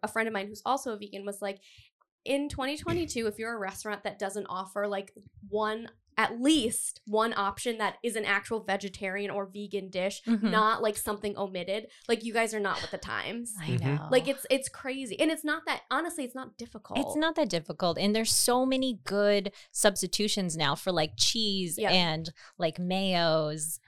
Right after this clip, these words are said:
Speaker 2: meat substitutes. Um, there's so many companies that are offering really great products
Speaker 1: Mm-hmm.
Speaker 2: right now too. And, and for the standard restaurant to be able to offer something,
Speaker 1: Something.
Speaker 2: you guys are also creative. Like,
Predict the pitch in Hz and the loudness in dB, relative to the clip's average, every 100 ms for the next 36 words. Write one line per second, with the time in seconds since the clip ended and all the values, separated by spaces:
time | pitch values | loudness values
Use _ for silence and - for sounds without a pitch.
0 | _ 185 233 233 208 180 - 180 - 175 | _ 2 2 4 0 0 -2 0 2 2
1 | 160 160 - - 160 143 156 175 - 226 | 0 -2 -2 0 0 -2 -2 -2 0 2
2 | 220 202 214 185 160 165 160 165 165 165 | 2 2 0 0 -2 -2 0 0 -2 -4
3 | 151 147 156 151 147 - 233 190 190 233 | -8 -6 -6 -4 -6 -6 2 4 6 4
4 | 269 156 151 131 - 196 170 151 151 - | 0 0 -2 -2 -2 0 -2 -2 -6 -14
5 | - - 170 165 156 - 165 160 156 127 | -20 -2 0 2 0 -2 -2 0 -2 -4
6 | 160 170 - - 160 165 151 156 170 - | -4 0 0 0 0 -2 -2 -2 -2 -2
7 | 165 165 151 151 - 160 151 156 165 156 | 0 0 0 -4 -6 -6 -8 -6 -6 -6
8 | - 165 165 185 - 160 - 175 160 180 | -6 -6 0 0 0 0 2 4 2 -2
9 | - 143 117 131 262 202 196 160 190 208 | -4 -4 -4 -2 0 0 -2 -6 -8 -4
10 | 185 180 165 170 165 160 - - 185 - | -2 0 2 4 4 0 -2 2 2 2
11 | 175 - 160 156 156 147 147 | -2 -2 -4 -2 -4 -6 -8